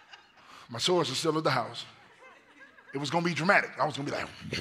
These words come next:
<laughs> right? Um, but, but I didn't bring my swords. I'm, I'm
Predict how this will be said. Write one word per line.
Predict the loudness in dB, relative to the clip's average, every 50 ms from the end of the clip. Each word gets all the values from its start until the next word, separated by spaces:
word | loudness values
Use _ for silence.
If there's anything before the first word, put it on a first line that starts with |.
| -4 -4 -6 -6
<laughs> | -8 -10 -12 -16 -20 -20 -20 -20 -16 -10 -4
right? | 0 0 0 0 -2 -6 -14 -20 -20 -20 -20 -20 -20 -20 _ _ _ -8
Um, | -4 -2 -2 -2 -4 -6 -12 -18 -20 _ _ _ _ _ _ -18 -16
but, | -16 -16 -14 -14
but | -16 -14
I | -14
didn't | -16 -16 -16
bring | -18 -20
my | -18 -18
swords. | -18 -18 -18 -20 -20 -20 -20 -20
I'm, | -20 -20 -20 _ _ _ _ _ -20 -20 -20 -20 -20 -20 -20 _ _ _ _ _ _ _ _ _ _ _ _ _ _ _ _ _ _ _ _ -20
I'm | -20 -20